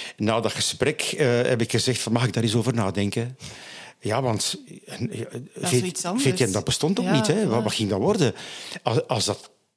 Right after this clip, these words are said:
Speaker 1: tegenviel, was het ook met mijn carrière, eh, gedaan. En ik heb al mijn vrienden en, en ook Roland Verloven daarover aangesproken. En die hebben allemaal gezegd, "Niet doen.
Speaker 2: Ah, ja.
Speaker 1: Doe dat niet, want als dat mislukt, is het ook gedaan met je carrière."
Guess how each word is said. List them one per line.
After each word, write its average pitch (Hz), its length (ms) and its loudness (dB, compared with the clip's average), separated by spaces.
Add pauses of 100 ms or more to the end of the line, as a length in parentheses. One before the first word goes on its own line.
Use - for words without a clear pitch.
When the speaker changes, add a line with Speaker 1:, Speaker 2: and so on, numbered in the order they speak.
Speaker 1:
tegenviel, 160 460 4
was 104 140 2
het - 120 0
ook - 80 -2
met 101 120 -2
mijn 95 120 0
carrière, 107 560 2
eh, 113 240 0
gedaan. 98 320 0 (540)
En 120 120 4
ik 127 140 2
heb - 260 0
al 240 200 4
mijn 208 220 6
vrienden 190 540 6
en, 131 420 0 (100)
en 135 160 4
ook - 100 -2
Roland 104 300 2
Verloven 127 340 0
daarover 110 340 2
aangesproken. 127 540 -2 (380)
En 107 100 -6
die 101 100 -2
hebben 101 100 -6
allemaal 127 260 0
gezegd, - 160 -10 (200)
"Niet 127 240 2
doen. 98 260 2 (540)
Speaker 2:
Ah, 247 80 -6
ja. 269 80 -4
Speaker 1:
Doe 190 160 2
dat 120 160 0
niet, 175 280 4
want 107 240 -2
als 95 140 -2
dat 92 120 -2
mislukt, 185 400 0
is - 120 -2
het - 100 -2
ook 151 140 0
gedaan 120 240 0
met 110 80 4
je 101 60 2
carrière." 104 460 0